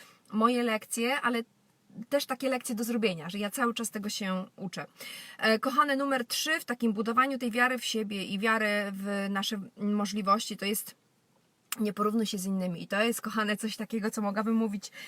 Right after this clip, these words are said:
ciągle do siebie i ciągle sobie o tym przypominam, bo ja byłam <laughs> mistrzynią świata w tym, żeby się porównać. Porównywać ciągle. I wiecie,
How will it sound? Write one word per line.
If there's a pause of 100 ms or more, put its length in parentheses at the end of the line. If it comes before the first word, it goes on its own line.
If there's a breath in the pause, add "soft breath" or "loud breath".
(120 loud breath)
ciągle
do
siebie
i
ciągle
sobie
o
tym
przypominam,
bo
ja
byłam (280)
<laughs>
mistrzynią
świata
w
tym,
żeby
się
porównać. (380 loud breath)
Porównywać
ciągle.
I
wiecie,